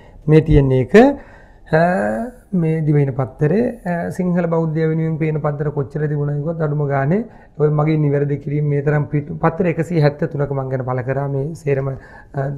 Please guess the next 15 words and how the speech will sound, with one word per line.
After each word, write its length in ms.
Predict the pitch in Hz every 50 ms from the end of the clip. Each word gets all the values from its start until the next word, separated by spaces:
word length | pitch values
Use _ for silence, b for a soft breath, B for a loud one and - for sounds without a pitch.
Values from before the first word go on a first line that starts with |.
| 151 151
මං 180 | 147 143 143 143
ඒවට 240 | 139 143 139 - 143
කියන්නේ 260 | 127 151 143 143 139
ඇත්තටම 320 | 135 135 139 143 143 143 147
මේ 300 | 143 139 135 135 135 139 b b b b
ද්වේෂ 320 | b 151 151 180 180 180 185
සහගත 360 | - - 151 139 139 - 113 120
වාර්තා. 460 | 131 127 127 127 120 113 165 196 233 247 - B B B B B B
නිවැරදි 400 | B 165 170 180 180 170 156 160
කිරීම 360 | 151 160 147 147 147 147 151
එහෙම 200 | 143 135 139 139
පළ 180 | 127 139 135 131
කරේ 260 | 113 139 131 135 131 135
නෑ 360 | 147 170 190 214 226 226 175
මේ 220 | 165 151 156 160